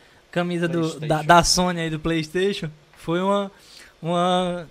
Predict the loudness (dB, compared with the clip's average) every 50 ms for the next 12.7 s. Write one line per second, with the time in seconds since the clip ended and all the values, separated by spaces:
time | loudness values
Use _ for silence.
0 | -20 _ -6 -4 -4 -2 -4 -4 -4 -6 -6 -4 -2 0 0 2 2 2 0 -2
1 | -6 -16 -20 -12 -6 -2 2 4 6 4 4 4 0 -6 -6 -8 -8 -10 -12 -14
2 | _ _ _ _ _ _ -20 -20 -20 -20 -20 -20 -20 -20 -20 -20 -20 _ _ -8
3 | -4 -4 -2 -2 -2 -4 -6 -6 -6 -4 -2 0 0 0 0 0 -2 -4 -4 -4
4 | -6 -4 -4 -4 -6 -6 -8 -8 -6 -4 -4 -4 -4 -6 -6 -6 -6 -6 -8 -12
5 | -20 _ _ _ _ _ _ _ _ _ _ _ _ _ _ _ _ -12 -2 2
6 | 2 4 4 2 0 -2 -2 -4 -4 -4 -4 -6 -6 -4 -4 -4 -4 -4 -6 -8
7 | -10 -14 -20 _ _ _ _ _ _ _ _ _ _ _ _ _ _ _ _ _
8 | _ _ _ _ _ -14 -10 -10 -8 -8 -8 -8 -8 -8 -8 -8 -10 -10 -10 -8
9 | -8 -8 -10 -10 -12 -12 -12 -12 -10 -10 -8 -6 -6 -6 -4 -4 -4 -4 -2 0
10 | 0 -2 -2 -2 -2 -4 -2 0 0 0 0 -2 -6 -8 -6 -6 -4 -6 -8 -8
11 | -10 -10 -8 -8 -8 -8 -8 -8 -8 -8 -10 -10 -12 -10 -8 -6 -6 -6 -6 -6
12 | -4 -4 -2 -2 -2 -4 -4 -6 -8 -12 -10 -10 -10 -12